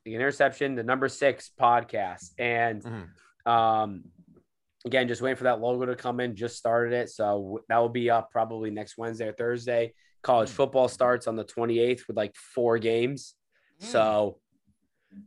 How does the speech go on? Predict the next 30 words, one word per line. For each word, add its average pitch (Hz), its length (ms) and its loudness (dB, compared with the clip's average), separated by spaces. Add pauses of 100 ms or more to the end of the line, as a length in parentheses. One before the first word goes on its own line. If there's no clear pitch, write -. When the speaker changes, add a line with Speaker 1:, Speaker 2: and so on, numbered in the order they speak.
Speaker 1:
that 107 140 -4
should 117 140 -12
be 117 80 -6
Speaker 2:
Yeah. 135 120 -2
Speaker 1:
fun. 117 280 -4 (500)
Speaker 2:
Right 151 240 -6
in 185 80 -16
the 170 80 -14
thick 180 300 -10
of 139 80 -12
it. 139 120 -10
And 135 100 -18
where 175 160 -6
can 208 120 -6
we 214 100 2
find 196 360 6
you 170 260 4
on, 147 280 6
uh, 143 40 4
on, 135 680 2
on 123 180 -6
Twitter 147 520 2
and, 127 240 0
and 123 120 -6
Instagram? 107 540 -4
Speaker 1:
Oh, 127 100 6
yeah. 135 300 6 (340)
Instagram, 165 720 2 (140)
S 151 240 2
Picard 151 800 4